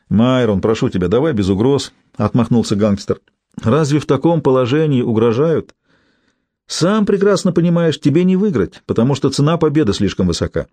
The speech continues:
Вы с Уином отличные парни, одни из лучших, более чем достойные соперники. Зато у Фрэнка, к примеру, есть я и другие. Много-много других,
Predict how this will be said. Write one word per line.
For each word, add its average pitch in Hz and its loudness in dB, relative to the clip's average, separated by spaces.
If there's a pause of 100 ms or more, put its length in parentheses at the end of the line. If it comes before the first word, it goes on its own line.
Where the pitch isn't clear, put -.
(640)
Вы 185 2
с - -6
Уином 180 2
отличные 160 -2
парни, 85 -4 (240)
одни 113 0
из 139 -2
лучших, 180 -4
более 170 2
чем 143 0
достойные 131 0
соперники. 117 -2 (580)
Зато 185 2
у 190 0
Фрэнка, 180 -2 (480)
к - -20
примеру, 120 4
есть 185 -2
я 98 2
и 135 0
другие. 92 -2 (480)
Много-много 214 2 (100)
других, 143 0